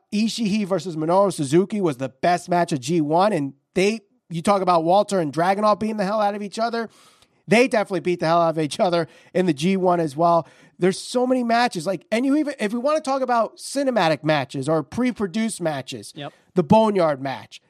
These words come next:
Speaker 1: the Stadium Stampede,
Speaker 2: Street fight.
Speaker 1: the parking lot brawl definitely has to be on that list. So there's, it all depends on your personal taste. And that's why I said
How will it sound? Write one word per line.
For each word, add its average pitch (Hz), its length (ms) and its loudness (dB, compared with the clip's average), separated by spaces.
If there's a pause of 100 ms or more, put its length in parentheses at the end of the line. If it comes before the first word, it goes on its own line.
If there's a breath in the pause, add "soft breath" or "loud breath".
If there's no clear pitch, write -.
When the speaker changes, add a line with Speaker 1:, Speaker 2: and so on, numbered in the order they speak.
Speaker 1:
the 170 80 -4
Stadium 208 480 0
Stampede, 190 720 -2
Speaker 2:
Street 202 240 -10
fight. 131 280 -10 (200)
Speaker 1:
the 196 100 2
parking 247 400 2
lot 247 260 4
brawl 196 540 0 (140)
definitely 226 440 0
has 175 220 0
to 175 60 -16
be 175 100 -4
on 165 140 -2
that 156 200 -4
list. 147 360 -4
So 185 360 2 (600 soft breath)
there's, 226 260 -6 (280)
it 202 240 -10
all 285 180 2
depends 269 360 -4
on 233 140 -2
your 226 100 -6
personal 220 420 -4
taste. 202 320 -6
And 147 80 -6
that's 233 220 -4
why 247 200 0
I 214 80 -4
said 180 480 -2